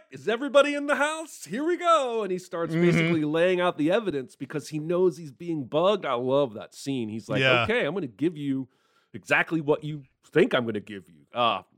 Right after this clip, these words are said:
Speaker 2: Mm-hmm.
Speaker 1: he just, he steals this movie from me. I just,
Speaker 2: Yeah.
Speaker 1: it's such a complex character.
Speaker 2: It really is. I do, I do wonder about the plan of the hitmen, though,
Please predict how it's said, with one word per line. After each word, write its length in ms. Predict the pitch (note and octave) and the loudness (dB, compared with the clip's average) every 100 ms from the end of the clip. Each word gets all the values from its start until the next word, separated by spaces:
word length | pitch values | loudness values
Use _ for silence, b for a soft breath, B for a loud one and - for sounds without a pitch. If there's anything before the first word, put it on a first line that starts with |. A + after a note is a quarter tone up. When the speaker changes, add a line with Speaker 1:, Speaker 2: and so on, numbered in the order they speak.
| - | -4
Speaker 2:
Mm-hmm. 360 | C3 C#3+ C#3 | 0 2 2
Speaker 1:
he 60 | C3+ | 2
just, 180 | B2 - | -2 -10
he 180 | A#2+ F3+ | -16 -16
steals 360 | - B2+ G#2+ - | -16 -14 -14 -14
this 180 | F#2+ F#2+ | -20 -20
movie 240 | F2+ D#2+ D#2+ | -20 -20 _
from 120 | D#2 | _
me. 200 | D#2+ D#2 _ | -20 -20 _
I 60 | F2 | -20
just, 280 | G2 - _ _ _ | -20 -20 _ _ _
Speaker 2:
Yeah. 400 | C3 C3 A#2 G#2 - _ | 0 2 2 0 -8 _
Speaker 1:
it's 120 | - - | -20 -4
such 200 | D3+ A2+ | -4 -4
a 20 | |
complex 540 | - F#2+ - G2 - _ _ _ | -6 -8 -8 -10 -12 _ _ _
character. 540 | - G2 F#2+ F2 _ D2 C#2+ _ _ _ _ _ _ | -20 -14 -12 -14 _ -20 _ _ _ _ _ _ _
Speaker 2:
It 160 | D3 C#3 | -4 0
really 380 | D3+ F3 A#2 A2 | 2 2 2 2
is. 440 | B2+ G#2 G2 - _ _ _ | 2 2 -4 -10 _ _ _
I 180 | D3 G3+ | 0 2
do, 300 | G3+ B3 A#3 | 2 0 0
I 140 | D#3+ F3 | 2 2
do 380 | C#3+ G3+ C4 | 2 0 2
wonder 600 | A3+ D3 D#3+ F3 D#3+ C3+ | 2 2 2 2 2 2
about 680 | A#2 A#2 B2+ B2+ B2+ A#2+ - _ _ _ - | 0 -2 2 2 4 2 -4 _ _ _ -14
the 480 | A2+ B2 A#2+ A#2 A2 | -4 2 4 2 2
plan 640 | - C#3+ D3 D#3 D3+ C#3+ C3+ | 0 0 2 2 4 2 0
of 240 | A#2+ A#2 | 0 0
the 80 | A2+ | 0
hitmen, 640 | G2+ C3 A#2+ A2+ A2 G#2+ | 2 2 2 2 2 2
though, 460 | G#2+ G#2 G2+ G2+ | 2 2 2 0